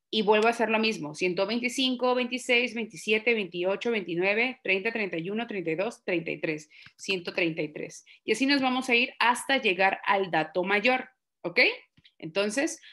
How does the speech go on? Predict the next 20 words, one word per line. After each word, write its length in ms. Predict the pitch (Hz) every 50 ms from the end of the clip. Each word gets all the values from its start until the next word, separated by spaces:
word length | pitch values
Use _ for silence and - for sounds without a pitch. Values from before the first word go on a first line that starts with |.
| - _
vamos 220 | - - 180 175 190
a 80 | 190
ver, 360 | 202 254 311 339 359 359 339
ciento 280 | - - 208 175 - 175
treinta 240 | 170 170 165 170 175
y 80 | 170
tres, 460 | - 226 254 277 302 339 330 - - _ _ _ _
aquí 180 | - - - 175
sería 220 | 190 180 175 165 165
ciento 240 | 170 170 165 170
treinta 240 | 165 220 247 254 285
y 80 | 302 294
cuatro. 520 | 294 311 302 294 302 302 311 339 392 440 - _ - - _ - _ _ _ _ _ _ _ _ _ _ _ _ _ _ _ _ _ _ _ _ _ _ _ _ _ _ _ _ _ _ _ _ _ _ _ _ _ _ _ _ _ _ _ _
Ciento 180 | - 175 175 185
treinta 240 | 180 180 170 165 165
y 60 | 160
cuatro. 600 | - 226 226 233 233 247 285 311 320 311 - _ _ _ _ _ _ _ _ _ _ _ _ _ _ _ _ _ _ _ _ _ _ _ _ _ _ _ _ _ _ _ _ _ _ _ _ _ _ _ _ _ _ _ _ _ _ _ _ _ _ _ _ _ _ _ _ _ _ _ _ _ _ _ _ _ _ _ _
Cuarenta 380 | - 190 175 170 170 165 165 170
y 80 | 170
tres. 380 | 170 180 190 185 185 - -